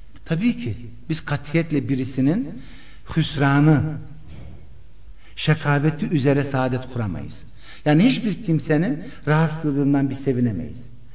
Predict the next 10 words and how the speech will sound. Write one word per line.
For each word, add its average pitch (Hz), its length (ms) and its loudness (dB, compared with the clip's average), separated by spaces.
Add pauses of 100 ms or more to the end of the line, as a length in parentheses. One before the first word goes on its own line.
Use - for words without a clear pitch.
(180)
Saadetimizi 180 760 6
onun 233 540 6 (200)
saadetsizliği 160 840 2
üzerine 135 420 0
kuramayız. 101 500 -4 (340)
Düşünmemiz 160 580 6
mümkün 147 440 6
değil. 110 300 -2 (220)
Ve 180 100 0
İslam 160 420 -2